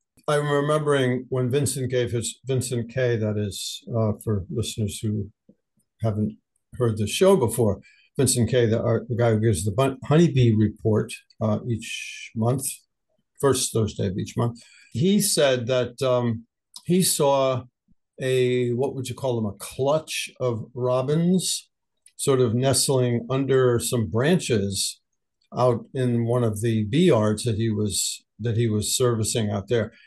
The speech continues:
And I was amazed by that because robins are sort of the harbingers of spring. If I'm, is that right, Steve? I mean, it, don't they sort of appear not really until spring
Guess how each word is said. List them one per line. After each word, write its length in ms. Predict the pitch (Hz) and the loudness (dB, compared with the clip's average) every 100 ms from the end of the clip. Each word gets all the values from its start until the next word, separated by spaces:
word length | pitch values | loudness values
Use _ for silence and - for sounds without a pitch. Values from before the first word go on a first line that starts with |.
| - _ _ - | -20 _ _ -4
And 140 | 135 | -2
I 180 | 131 165 | 2 4
was 260 | 220 127 | 6 4
amazed 640 | 120 117 117 165 151 113 - | 2 2 4 4 4 2 -2
by 140 | 104 | -4
that 280 | 98 - 107 - | -4 -4 -8 -8
because 720 | 117 127 120 120 110 - - _ _ _ _ _ _ _ | -4 2 4 4 0 -4 -10 _ _ _ _ _ _ _
robins 640 | 127 151 208 185 120 - - _ | 2 4 6 4 2 -4 -6 _
are 560 | 131 131 127 127 127 123 - | -2 0 2 2 0 -2 -8
sort 200 | 131 - | -6 0
of 60 | 131 | 0
the 120 | 120 | 2
harbingers 520 | 160 135 123 110 107 | 2 2 0 -2 -2
of 80 | 110 | -4
spring. 720 | - - - 147 143 113 92 82 | -4 -6 -2 -2 0 0 -2 -6
If 100 | - | -6
I'm, 180 | 107 - 143 139 | -8 -6 -6 -4
is 100 | 131 | -2
that 160 | 175 | -2
right, 160 | 165 156 | 0 -2
Steve? 360 | - - 151 135 | -2 -4 -4 -2
I 80 | |
mean, 180 | 131 131 | 0 0
it, 140 | 123 - 120 - - - 123 - | 0 -4 -14 -18 -18 -14 -14 -6
don't 220 | 143 139 | -2 -2
they 140 | 143 131 | 0 -2
sort 220 | - 131 | -2 -2
of 80 | 120 | -2
appear 640 | 117 135 127 120 113 - _ _ - | -4 -2 0 0 -2 -6 _ _ -6
not 300 | 151 170 - | -2 0 0
really 280 | 156 139 | 2 2
until 260 | 127 120 127 | 2 0 -2
spring 640 | - - 135 120 117 110 | -4 -4 -2 0 -2 -4